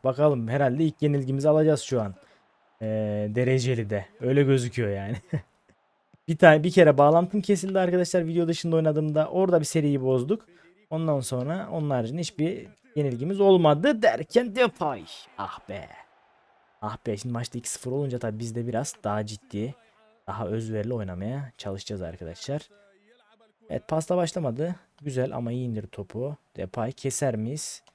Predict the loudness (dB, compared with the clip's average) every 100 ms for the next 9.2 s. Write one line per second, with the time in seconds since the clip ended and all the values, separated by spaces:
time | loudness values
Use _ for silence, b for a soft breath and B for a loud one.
0 | _ _ _ -4 0 2 2 -2 -6 -12
1 | _ _ _ _ _ _ -14 -10 -8 -8
2 | -12 -6 -6 -6 -10 -10 -10 -10 -10 -16
3 | -18 _ _ _ _ _ -14 -8 -8 -10
4 | -14 _ _ _ -14 -10 -10 -8 -10 -8
5 | -10 -10 -4 -2 -2 -8 -8 -6 -4 -4
6 | -4 -8 -10 _ _ _ _ _ _ -6
7 | 0 2 2 -2 -4 -6 -12 -20 _ _
8 | _ _ -2 -2 -4 -4 -2 -2 4 6
9 | 6 2